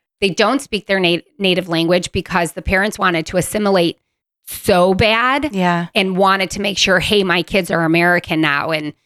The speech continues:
Speaker 2: Yeah.
Speaker 1: um, they lost the language. And, and I remember kids that I grew up with from church that didn't know Romanian well.
Speaker 2: Mm.
Speaker 1: Um, and my mom even did it with my brother and sister. My brother and sister, who are ten and a half and twelve and a half years younger than me and born in this country,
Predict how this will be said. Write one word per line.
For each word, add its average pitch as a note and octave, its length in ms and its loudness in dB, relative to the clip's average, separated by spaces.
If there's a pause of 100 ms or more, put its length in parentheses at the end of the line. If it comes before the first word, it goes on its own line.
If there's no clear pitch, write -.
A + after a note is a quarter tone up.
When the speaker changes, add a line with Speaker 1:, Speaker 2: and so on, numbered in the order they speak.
(160)
Speaker 2:
Yeah. F#3+ 340 0
Speaker 1:
um, D3+ 180 -8
they A3 160 2
lost F#3 400 0
the G#3 80 -6
language. F#3 520 0
And, F3 200 -4
and F#3+ 160 -2 (220)
I F#3+ 100 0
remember A3 340 0
kids G3 280 -4
that G3 140 -2
I F3 120 0
grew F3+ 220 -2
up F3+ 240 -2
with F3 200 0
from E3+ 240 -4
church G#3+ 460 0
that E3+ 260 0 (440)
didn't A3 320 0
know G3 160 4
Romanian F#3 640 2
well. F3+ 520 2 (240)
Speaker 2:
Mm. F#3+ 340 0
Speaker 1:
Um, F3 500 0 (340)
and A#3+ 140 0
my C4 100 2
mom D#4 220 2
even D4 180 0
did A3+ 160 0
it A3+ 60 2
with A3+ 160 0
my G3+ 100 0
brother G3 240 0
and F#3+ 80 -2
sister. F3+ 300 -2
My E3+ 120 2
brother G3 220 2
and G#3+ 100 0
sister, G3 300 -2
who F3+ 100 -4
are F3 120 2
ten F3+ 200 -2
and F3 120 2
a E3 60 2
half E3+ 200 -2
and E3+ 100 -6
twelve F3+ 200 0
and E3+ 100 0
a D#3+ 40 0
half D#3+ 200 -2
years D#3+ 380 -4 (100)
younger G#3+ 340 0
than E3 200 0
me E3 260 0 (300)
and F3+ 200 -2
born F#3+ 280 2
in F#3+ 100 0
this E3+ 180 0
country, F3 680 0